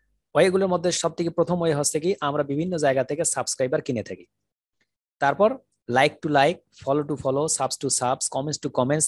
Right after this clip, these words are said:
এই যে বিভিন্ন ধরনের যে গ্রুপগুলো আছে এই গ্রুপগুলোতে জয়েন হই। তারপর আর কি করি? আমরা একটা গ্রুপ করি, গু-, যে আমরা আজকে এই গ্রুপে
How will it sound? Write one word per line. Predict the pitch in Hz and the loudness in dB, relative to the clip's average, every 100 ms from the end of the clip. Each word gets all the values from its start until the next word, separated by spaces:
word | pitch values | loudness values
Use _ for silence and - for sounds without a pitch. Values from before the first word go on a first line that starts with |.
| 180 | -2
এই | 170 | -2
যে | 135 | 0
বিভিন্ন | 147 185 156 | 2 2 0
ধরনের | 151 147 | -2 0
যে | 131 | 0
গ্রুপগুলো | 131 135 127 | 0 0 0
আছে | 120 190 165 | -2 -2 -2
এই | 139 | 0
গ্রুপগুলোতে | 143 135 135 190 135 | -2 0 0 2 0
জয়েন | 107 - | -2 -6
হই। | - _ _ _ _ _ _ _ _ - | -20 _ _ _ _ _ _ _ _ 0
তারপর | 143 175 175 | 2 4 4
আর | 170 | 2
কি | 175 175 | -2 0
করি? | 202 294 _ _ - 147 | -2 -4 _ _ -6 -2
আমরা | 175 185 | 0 0
একটা | 180 139 | -2 0
গ্রুপ | 196 196 - | 0 0 -2
করি, | 131 220 277 _ _ - | -2 -2 -6 _ _ -10
গু-, | 151 151 | -8 -6
যে | 165 131 | -6 -2
আমরা | 139 143 | 0 2
আজকে | 135 165 143 | 2 0 -2
এই | 143 | -2
গ্রুপে | 143 | -2